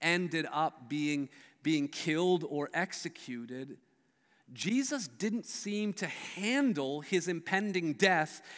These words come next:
as well as some of the other historical figures. Other people who, when they know they're being executed, they sort of have this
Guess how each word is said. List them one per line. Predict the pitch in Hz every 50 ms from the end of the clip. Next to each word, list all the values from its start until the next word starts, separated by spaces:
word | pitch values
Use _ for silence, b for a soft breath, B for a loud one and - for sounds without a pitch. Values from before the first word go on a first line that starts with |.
| B B B
as | - 185 175 151 156
well | 143 170 180 190 185 196 190 185 170
as | 175 175 -
some | - 196 190 196
of | 190 -
the | 185 180 180
other | 208 226 233 185
historical | 151 131 - - 131 123 120 104 - 113
figures. | - - 113 104 98 101 92 - - - _ _ _ _ _ _ _ _ _ _ _ _ _ _ _ _ _ _ _ _ _ _ _ _ b b b b b b
Other | - 226 262 254
people | - 247 240 233 214 220
who, | 220 226
when | 214 220 220
they | 220 220 214 190 B B B
know | B 208 233 233 247 262 269 254
they're | 233 247 247
being | 196 233 233 233 226 220
executed, | 233 233 - - 247 - - - 233 226 196 190 165
they | 196 202
sort | - 254 247 240 240
of | 202
have | 202 214 220 226 226 185 202
this | 214 -